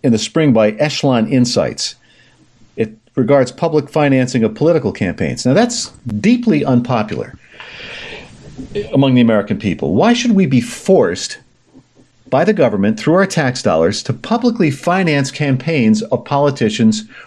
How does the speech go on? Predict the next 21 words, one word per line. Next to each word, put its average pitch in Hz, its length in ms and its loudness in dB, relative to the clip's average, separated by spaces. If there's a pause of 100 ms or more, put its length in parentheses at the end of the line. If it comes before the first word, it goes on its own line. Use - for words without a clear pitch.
whose 170 180 -2
policies 240 640 0
we 175 100 2
oppose? 170 600 -2 (680)
It 180 80 0
makes 247 240 2
no 220 100 4
sense. - 540 -4 (580)
Anybody 214 260 4
with 147 140 4
an 127 100 4
ounce 170 300 0
of, 104 320 0 (640)
of 113 220 2
common 139 320 2
sense 123 280 0
wouldn't 113 200 4
want 107 140 2
to 101 40 0
do 113 200 2
that. - 260 -4